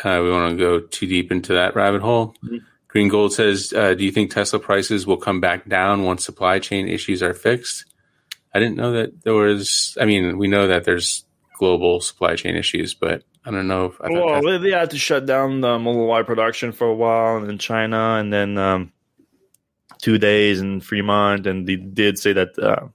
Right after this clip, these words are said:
Speaker 2: even though they didn't have to halt production further in Fremont in Q two,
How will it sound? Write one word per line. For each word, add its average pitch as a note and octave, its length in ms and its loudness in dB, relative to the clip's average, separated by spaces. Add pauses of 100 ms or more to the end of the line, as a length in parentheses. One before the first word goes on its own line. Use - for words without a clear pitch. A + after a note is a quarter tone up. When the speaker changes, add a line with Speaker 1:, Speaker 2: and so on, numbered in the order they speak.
(120)
Speaker 2:
even G#2 140 2
though G#2+ 120 2
they G2+ 60 2
didn't F#2+ 200 0
have G2 140 0
to G2 100 2
halt F#2+ 260 0
production G#2 520 0 (960)
further G#2 340 2
in G2+ 80 0
Fremont G#2 420 0
in G#2 160 -6
Q G#2 220 -4
two, A2+ 400 0